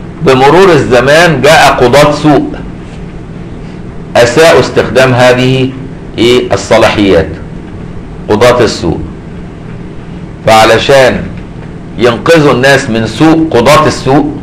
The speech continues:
ففي الحكومات الحديثة قالوا: "نفصل السلطات، نخلي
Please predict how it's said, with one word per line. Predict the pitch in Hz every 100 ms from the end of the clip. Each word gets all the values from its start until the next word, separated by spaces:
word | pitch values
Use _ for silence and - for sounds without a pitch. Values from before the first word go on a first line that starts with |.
| - - - - - - - - - - - -
ففي | 107
الحكومات | 95 120 110 117 135 135
الحديثة | 131 120 135 147 151 151 151 -
قالوا: | 135 131
"نفصل | 143 143 135 110
السلطات، | - 104 98 92 82 - - - - - - - -
نخلي | 101 127 127 120